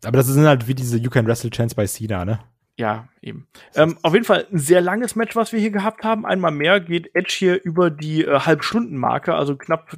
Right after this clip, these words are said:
Speaker 2: dreiunddreißig Minuten haben wir hier ein Match. Und ich hab's mir, äh, schon gedacht und ich hab's mir auch aufgeschrieben, das wird Kai garantiert zu langsam sein am Anfang. Und weil es gab ja sehr viel Rest-Holds, es gab, ähm, Edge, der den Arm von Roman Reigns bearbeitet hat, es gab, äh, Roman Reigns, der Edge am Boden gehalten hat.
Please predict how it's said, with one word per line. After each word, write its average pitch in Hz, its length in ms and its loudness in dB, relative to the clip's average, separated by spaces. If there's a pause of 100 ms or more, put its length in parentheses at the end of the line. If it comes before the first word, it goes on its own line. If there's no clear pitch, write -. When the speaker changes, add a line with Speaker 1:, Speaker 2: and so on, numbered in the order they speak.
Speaker 2:
dreiunddreißig 156 640 -2
Minuten 170 480 -6
haben 185 140 -6
wir 185 80 -4
hier 175 240 -4
ein - 120 -6
Match. 170 220 -4 (320)
Und 185 240 6 (300)
ich 175 200 -2
hab's 190 200 2
mir, 175 380 2
äh, 143 320 -2
schon 165 340 -2 (100)
gedacht 151 400 0
und 180 80 -6
ich 165 80 0
hab's 180 120 -2
mir 180 60 0
auch 151 60 0
aufgeschrieben, 165 600 -4 (280)
das - 220 -2
wird 185 180 2
Kai 175 220 2
garantiert 165 500 -2
zu - 340 -10
langsam 139 440 0
sein 120 260 -6
am - 140 -12
Anfang. - 340 -14
Und 143 260 -14
weil 135 140 0
es - 220 -10
gab 139 180 0
ja 147 80 4
sehr 147 140 2
viel 147 160 -6
Rest-Holds, 143 480 0
es 127 100 -12
gab, 131 240 -4 (320)
ähm, 127 300 -4 (240)
Edge, 156 260 2
der 143 120 6
den 135 120 0
Arm 170 260 2
von 156 200 -2
Roman 147 280 0
Reigns 139 180 -2
bearbeitet 131 440 0
hat, 135 80 -4
es 131 140 -10
gab, 131 220 -4
äh, 131 240 -4
Roman 143 380 0
Reigns, 139 220 -2
der 131 260 -2
Edge 147 220 -4
am 135 120 -8
Boden 165 260 0
gehalten 135 480 0
hat. 127 180 -4